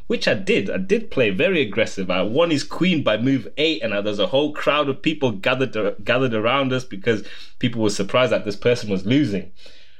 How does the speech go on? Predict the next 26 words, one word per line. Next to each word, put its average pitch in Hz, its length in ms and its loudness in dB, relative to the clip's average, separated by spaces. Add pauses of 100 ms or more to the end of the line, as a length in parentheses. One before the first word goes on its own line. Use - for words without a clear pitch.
(540)
So - 140 0
yeah, 98 240 4
I 98 40 4
was 101 180 0
lucky 139 300 0
to 117 180 -8
win 107 160 0
that 95 180 0
game. 98 380 0
But 113 160 0
the 127 80 2
main 226 320 2
part 185 200 2
of 147 80 -2
the 143 60 -2
story 143 300 0
which 135 160 0
I 123 40 2
wanted 120 240 -2
to 107 80 -10
tell 110 280 2
was 98 200 -4 (300)
based 185 260 0
on 190 140 2
alcohol, 147 800 0 (1200)
like, 120 360 -2